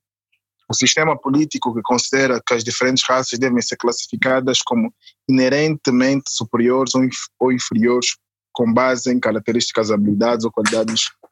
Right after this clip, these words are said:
comuns herdadas. E aí, então, eh,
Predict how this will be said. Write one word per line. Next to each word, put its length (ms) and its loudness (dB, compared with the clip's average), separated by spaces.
comuns 340 2
herdadas. 560 -2
E 80 -2
aí, 120 2
então, 420 -2
eh, 560 0